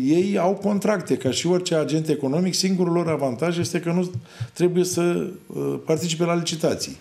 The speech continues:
Pentru că este o lege care ne permite, având în vedere că Consiliul Local este acționar o sută la sută acolo, ne permite să dăm încredințări directe pe licitații,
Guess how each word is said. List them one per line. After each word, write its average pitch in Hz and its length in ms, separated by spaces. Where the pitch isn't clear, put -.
Pentru 135 220
că 135 100
este 160 180
o 143 40
lege 165 260
care 160 200
ne 160 100
permite, 156 560
având 139 220
în 151 60
vedere 147 240
că 135 40
Consiliul 147 340
Local 135 260
este 123 180
acționar 135 300
o 131 40
sută 127 240
la 123 120
sută 120 220
acolo, 165 320
ne 170 160
permite 180 440
să 160 180
dăm 160 320
încredințări 156 680
directe 143 340
pe 123 100
licitații, 160 600